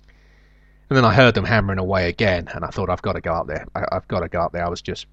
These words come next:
you know, I was fuming. So I put on, uh, my new jeans, put on my new, uh,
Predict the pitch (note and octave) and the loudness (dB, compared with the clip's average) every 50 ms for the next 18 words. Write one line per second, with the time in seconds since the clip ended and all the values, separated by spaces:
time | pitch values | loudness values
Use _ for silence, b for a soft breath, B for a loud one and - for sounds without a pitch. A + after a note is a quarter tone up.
0 | _ _ _ - - - F2+ E2+ E2 - - - - - - - - B2+ A#2 A2 | _ _ _ -16 -8 -6 -6 -4 -4 -4 -6 -6 -8 -10 -6 -2 2 2 2 2
1 | F#2 F2 E2 - - - C#3 A#2+ A2+ A2 A2+ - A#2 - - - F3+ F3 D#3 C#3+ | 0 -2 -6 -4 2 4 6 6 6 6 4 0 0 -2 2 2 4 6 6 6
2 | C3+ A#2 B2+ B2 A#2+ A2 G#2 G#2 G#2 A2 B2 C3 B2 - - C3+ C3+ C#3+ C3 - | 6 4 4 6 6 6 6 4 2 2 2 2 2 2 2 2 2 2 0 0
3 | - D3+ C3 B2 A#2+ A2+ G#2+ A2 A#2 A2+ A2 G#2+ G2+ G#2 G2 F#2+ | 2 2 2 4 2 2 2 2 2 2 2 2 2 2 2 0